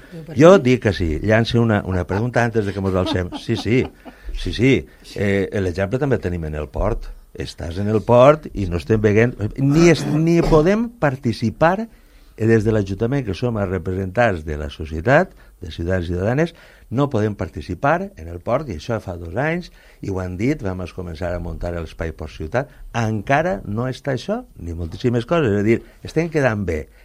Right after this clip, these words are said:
Speaker 2: en València, en contra dels interessos de Dènia, ho dic així i ho repetís. Però llanço una, per si després no tinguia temps d'intervindre.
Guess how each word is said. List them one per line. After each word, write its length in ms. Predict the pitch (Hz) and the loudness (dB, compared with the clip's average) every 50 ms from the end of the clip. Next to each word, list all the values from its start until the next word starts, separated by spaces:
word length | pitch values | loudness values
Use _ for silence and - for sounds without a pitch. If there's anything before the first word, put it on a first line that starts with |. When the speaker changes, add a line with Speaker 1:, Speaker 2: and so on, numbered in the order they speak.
| - - - | -20 -16 -12
Speaker 2:
en 160 | - 85 80 | -10 -6 -4
València, 540 | 80 98 123 151 160 139 - - 170 180 196 196 - - _ _ _ _ _ | 0 2 4 4 2 2 0 0 2 2 0 -2 -6 -16 _ _ _ _ _
en 200 | - 123 120 85 - | -14 -14 -12 -8 -2
contra 420 | - 127 139 143 143 156 160 156 | 2 2 2 2 2 0 -2 0
dels 220 | 139 110 90 82 | 0 -2 -2 -2
interessos 480 | 87 90 82 90 90 104 120 131 147 151 | -4 -4 -4 -4 -2 -2 -2 -4 -4 -4
de 120 | 120 87 82 | -4 -4 -2
Dènia, 340 | 82 90 90 85 82 82 82 | -2 -2 -2 -2 -4 -4 -6
ho 80 | 82 85 | -4 -2
dic 300 | 101 127 147 - - - - | 0 0 0 -2 -6 -14 -12
així 420 | - - - - 101 113 143 - - - | -12 -10 -4 -2 0 2 2 0 0 -2
i 60 | 92 | -4
ho 40 | 85 | -2
repetís. 500 | 76 78 78 - 80 - - 82 73 - - - - - - - - - - | -2 -2 -2 -4 -4 -2 -2 -4 -4 -4 -10 -20 -20 -20 -20 -20 -6 0 2
Però 240 | 139 123 135 131 - - | 4 4 4 2 2 0
llanço 320 | 123 135 139 135 - 147 | 0 2 2 0 0 0
una, 220 | 147 151 151 147 143 139 | 2 2 4 2 2 4
per 120 | - 120 98 | 2 2 2
si 100 | - 110 | 2 0
després 220 | 107 107 117 113 | 0 0 0 0
no 140 | 117 117 110 | 0 -2 -2
tinguia 260 | 107 107 107 104 104 98 | -2 -2 -2 -2 -2 -2
temps 160 | 104 101 92 92 | -2 -4 -4 -2
d'intervindre. 760 | 98 95 98 95 82 - 95 82 82 85 80 78 78 78 78 | -2 -4 -4 -4 -6 -8 -8 -8 -8 -8 -8 -6 -8 -8 -8